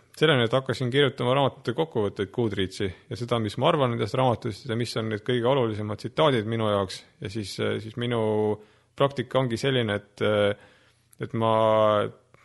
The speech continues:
kuulan mingi raamatu ära, et, äh, kuskil, äh, kolmesaja, neljasaja leheküljeline raamat läheb, äh, kaks-kolm hommikut ja, ja siis ma, äh, loen selle raamatu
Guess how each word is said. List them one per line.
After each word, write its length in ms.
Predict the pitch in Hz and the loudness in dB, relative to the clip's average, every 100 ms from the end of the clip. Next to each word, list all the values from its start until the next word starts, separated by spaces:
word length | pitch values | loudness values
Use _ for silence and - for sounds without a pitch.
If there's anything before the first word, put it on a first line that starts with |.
| _ _ _ - | _ _ _ -4
kuulan 320 | 143 131 120 | 2 4 4
mingi 240 | 123 120 | 2 0
raamatu 400 | 131 143 117 - | 2 2 0 2
ära, 180 | 156 131 101 - _ _ - | 4 4 2 -6 _ _ -6
et, 440 | 104 104 - - 110 | -4 -4 -6 -6 0
äh, 240 | 107 104 | 2 2
kuskil, 560 | 120 120 - 107 107 104 | 0 -4 -4 -4 -2 0
äh, 500 | 107 107 104 104 98 - _ _ _ _ - | 2 2 2 2 0 -6 _ _ _ _ -2
kolmesaja, 480 | 127 120 101 107 110 | 0 0 0 0 0
neljasaja 340 | 120 110 110 | 0 0 0
leheküljeline 380 | 117 104 101 107 | 0 0 -2 0
raamat 360 | 123 110 95 | 2 0 -2
läheb, 260 | 107 104 98 _ 101 | -2 -2 -4 _ -2
äh, 320 | 98 98 98 | 0 0 -2
kaks-kolm 420 | 104 - 113 110 | -4 -4 -4 -2
hommikut 480 | 131 107 - 92 - - _ _ _ _ _ _ - | -2 -4 -6 -10 -12 -20 _ _ _ _ _ _ -4
ja, 140 | 101 98 98 107 | 0 2 2 0
ja 80 | 98 | -2
siis 220 | 120 110 | -4 -4
ma, 380 | 104 101 101 98 98 _ _ _ _ _ _ _ - | 0 2 2 2 -2 _ _ _ _ _ _ _ -2
äh, 420 | 110 104 101 95 - _ - | 0 2 0 -4 -14 _ 0
loen 280 | 139 139 107 | 4 6 4
selle 240 | 117 113 | 2 4
raamatu 600 | 127 135 117 - - | 4 4 2 -2 -4